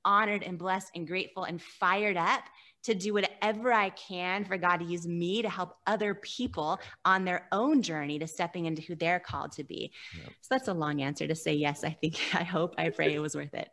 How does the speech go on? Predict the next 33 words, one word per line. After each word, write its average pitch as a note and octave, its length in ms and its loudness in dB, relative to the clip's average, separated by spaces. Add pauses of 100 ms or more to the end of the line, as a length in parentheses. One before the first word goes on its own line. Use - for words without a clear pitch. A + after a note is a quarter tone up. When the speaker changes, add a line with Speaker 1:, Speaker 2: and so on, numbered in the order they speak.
Speaker 1:
<laughs> - 120 -10
Speaker 2:
It's - 180 2
a A#2+ 60 6
beautiful G#2+ 480 6
answer. F#2+ 360 6
And F#2+ 100 6
it F#2 100 6
was, F2+ 300 0
I G2 80 6
loved G#2 320 6
your C#3+ 100 4
hesitation A2+ 760 2
and F2 100 2
your F2 140 4
honesty. F#2 340 2
It C2 60 0
wasn't G2+ 240 2
a G#2+ 40 4
hesitation. A2 440 0
The F#2+ 120 4
answer F2 200 2
is E2 120 -2
hesitation F#2 520 2
to, D#2+ 160 0
to - 140 -8
say F#2+ 240 6
it F2+ 140 4
the G2 80 2
way F2+ 140 6
you F2 140 2
really E2+ 240 4
felt F2 360 2
it. - 100 2